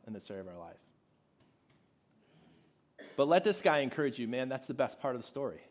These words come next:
That's the difference maker. Everyone has stories of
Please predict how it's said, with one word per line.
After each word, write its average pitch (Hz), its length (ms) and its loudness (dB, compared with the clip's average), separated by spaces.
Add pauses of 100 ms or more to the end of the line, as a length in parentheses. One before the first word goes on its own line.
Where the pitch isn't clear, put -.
(1800)
That's 135 200 2
the 151 80 -4
difference 160 420 -2
maker. 87 340 -14 (1300)
Everyone 160 340 0
has 135 180 -2
stories 120 340 -2
of 104 160 -8